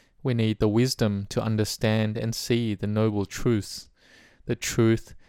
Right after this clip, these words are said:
that in our lives all things arise, stay, then cease. Here the mind and heart will be cool. Even if we do experience suffering,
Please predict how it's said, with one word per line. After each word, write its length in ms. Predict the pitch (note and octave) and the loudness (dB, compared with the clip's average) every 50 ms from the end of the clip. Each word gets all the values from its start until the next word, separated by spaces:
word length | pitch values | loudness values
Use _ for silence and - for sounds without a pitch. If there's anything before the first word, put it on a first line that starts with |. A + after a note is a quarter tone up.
| _ _ - | _ _ -6
that 160 | - A2+ A2 | -4 -2 -2
in 140 | A2+ A2+ A2+ | 0 0 0
our 140 | G#2+ G#2 | 0 0
lives 760 | G#2 G#2 G#2+ G#2+ A2+ A#2 A#2 G#2+ G2+ F#2 - - - - - - - _ _ _ _ - | 2 2 2 2 2 2 2 2 0 -2 -4 -8 -10 -10 -10 -14 -18 _ _ _ _ -4
all 240 | C#3 B2+ A#2+ A#2 | 0 2 2 2
things 600 | G#2+ - - A#2+ A#2+ A#2 G#2 G2 G2 G2+ - - - - | 2 0 -2 -4 -2 -2 -2 -4 -4 -6 -10 -14 -10 -4
arise, 840 | B2+ A#2 G#2+ G#2+ G#2+ G#2+ G#2+ G#2+ A2 A2 A2+ A2+ A2 - - - - _ _ _ _ _ _ _ | 0 0 2 2 2 2 2 2 0 0 -2 -2 -4 -8 -12 -16 -18 _ _ _ _ _ _ _
stay, 760 | - - - - - A#2 A2 G#2 G#2 G#2 G#2+ G#2+ G#2+ G#2+ - _ _ _ _ _ _ - | -14 -10 -8 -4 0 2 4 4 4 2 0 -2 -4 -6 -10 _ _ _ _ _ _ -2
then 200 | - A2+ G#2+ G#2 | 0 0 0 0
cease. 680 | - - - - B2+ A#2 G#2 F#2+ - - - - - - _ _ _ _ _ _ _ _ _ _ _ _ _ _ _ _ _ _ | -4 -4 -4 -2 -2 -2 -2 -4 -6 -8 -10 -12 -14 -18 _ _ _ _ _ _ _ _ _ _ _ _ _ _ _ _ _ _
Here 540 | _ - - A#2 A2 A2 A2 A2+ A2+ A#2 A2 - | _ -2 0 2 2 4 2 2 0 -2 -4 -6
the 80 | - A#2+ | -4 -4
mind 480 | A2+ A2 A2 A2+ A2+ A#2 A#2 A2+ G#2 G2 | -2 0 0 0 2 0 0 -2 -2 -4
and 140 | G#2 G2+ | -4 -4
heart 400 | G2+ - - A#2+ A2 A2 A2 - | -6 -6 -2 0 0 0 0 0
will 140 | - A2 G#2+ | -2 -4 -2
be 180 | G2+ A2 G#2 - | -2 -2 -4 -4
cool. 500 | - - - - B2+ B2 A#2 G#2+ G2+ G2+ - _ _ _ _ _ _ _ _ _ _ _ _ _ _ - | -6 -6 0 2 2 2 2 0 -4 -6 -12 _ _ _ _ _ _ _ _ _ _ _ _ _ _ -6
Even 320 | C3 B2 A2+ A2 A#2 A2+ | -2 -2 0 0 0 0
if 180 | A2 A2+ - - | 0 -2 0 0
we 100 | B2 A2+ | -2 -2
do 300 | G2+ - A#2+ A#2 A#2+ A#2+ | 0 2 2 4 4 4
experience 680 | A2+ - - - - - A#2+ A2+ A2+ G#2+ G#2 G2 F#2+ - | 0 -2 -4 -6 -2 2 2 2 2 2 0 -2 -4 -6
suffering, 640 | - - - A#2 A#2 - - A2+ G#2 G2 G2 G2+ | -8 -2 -2 -2 -2 0 -2 -2 -2 -2 -4 -8